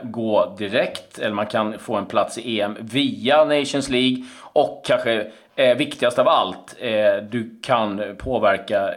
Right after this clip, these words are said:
lottningen till i din E M-kvalgrupp. Går det dåligt i Nations League så kan du få en betydligt tuffare lottning. Det är väl någonstans där man får börja, för sen är det en, eh, Jävligt snårigt, ursäkta uttrycket, men, eh,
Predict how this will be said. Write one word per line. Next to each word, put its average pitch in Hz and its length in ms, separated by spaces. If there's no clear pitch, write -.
lottningen 131 840
till 98 260
i 107 180
din 101 220
E 117 200
M-kvalgrupp. 98 640
Går 107 160
det 110 140
dåligt 147 340
i 143 40
Nations 131 340
League 117 260
så 113 100
kan 110 160
du 98 60
få 98 80
en 101 160
betydligt 107 520
tuffare 92 420
lottning. 82 440
Det 101 60
är 104 60
väl 95 160
någonstans 95 540
där 104 420
man 85 160
får 90 200
börja, 98 380
för - 100
sen 101 260
är 92 100
det 87 120
en, 87 380
eh, 82 260
Jävligt 90 420
snårigt, 85 500
ursäkta 87 380
uttrycket, 85 540
men, 92 140
eh, 135 560